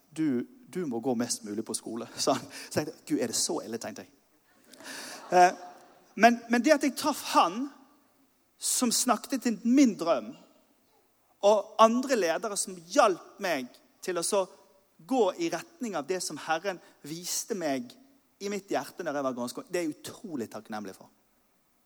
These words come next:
Og derfor så sier jeg takk Gud for de som har drømmer. Takk Gud for at, eh, Arild og Rebecca hadde en drøm om å flytte ifra et sted.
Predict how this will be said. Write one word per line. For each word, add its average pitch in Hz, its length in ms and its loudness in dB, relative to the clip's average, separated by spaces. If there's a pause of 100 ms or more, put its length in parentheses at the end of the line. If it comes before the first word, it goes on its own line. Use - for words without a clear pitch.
(720)
Og - 60 8
derfor 240 180 8
så 269 140 4
sier 247 260 2
jeg 214 140 -6 (100)
takk - 240 -6 (200)
Gud 214 480 4 (500)
for 202 260 2
de 233 160 0
som 151 220 -6
har 156 340 0
drømmer. 139 400 -6 (960)
Takk - 240 -2 (120)
Gud 202 360 0 (400)
for 254 280 6
at, - 220 -2
eh, 170 220 2 (320)
Arild 208 220 6
og 165 60 -2
Rebecca 170 380 -2
hadde 185 220 -4
en 170 80 -8
drøm 165 280 0
om 156 80 -4
å 135 40 -6
flytte 170 440 -8
ifra 147 340 0 (2000)
et - 160 -10
sted. 170 520 4